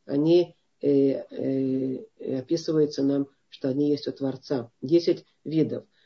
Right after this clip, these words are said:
Мы знаем немножко, когда мы молимся, э, мы читаем, э, э, Хайот ха-Кодеш, э, Серафим, Офаним, э, Керувим. Есть еще, есть еще,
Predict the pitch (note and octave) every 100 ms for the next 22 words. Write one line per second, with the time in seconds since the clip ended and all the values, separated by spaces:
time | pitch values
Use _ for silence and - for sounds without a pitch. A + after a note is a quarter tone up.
0 | _ - A#3 G3+ A3 F#3+ D3+ D3+ D3+ C#3
1 | C#3+ C#3+ C#3+ C#3+ C#3+ F#3+ F#3+ D#3+ - D3
2 | - _ _ _ - C#3 C3+ C#3 D3+ D3
3 | C#3+ C#3 C3+ C3+ - C#3 D#3+ D#3 D3+ C#3
4 | - _ _ _ C3+ C#3 C#3 C3+ C3 -
5 | - _ - C3 B2+ B2+ - D#3+ - C3
6 | - F#3+ F#3+ E3 D#3 - _ _ _ _
7 | - C3+ C3 C3 - E3 C3+ A#2+ G3 G3
8 | F3 D#3 - _ - F#3+ F#3+ D3 D3 G3
9 | F#3+ E3 - _ _ _ _ _ C#3+ C3+
10 | - F3 D3+ C3 F#3+ G#3 F#3 - _ _
11 | _ _ _ - - D#3+ D#3 C#3 - -
12 | G#3+ F#3 - - D3 - C#3+ - D#3+ D3+
13 | D3